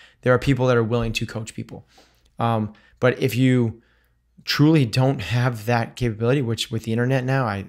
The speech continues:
I find hard to believe, um, then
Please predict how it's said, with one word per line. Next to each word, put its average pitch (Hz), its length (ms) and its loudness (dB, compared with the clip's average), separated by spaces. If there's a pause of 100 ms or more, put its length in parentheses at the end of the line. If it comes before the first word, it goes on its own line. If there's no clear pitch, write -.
I - 60 -12
find 101 240 -6
hard 113 460 -4
to 98 100 -14
believe, 107 480 -6 (480)
um, 104 480 -2 (2000)
then 113 420 -2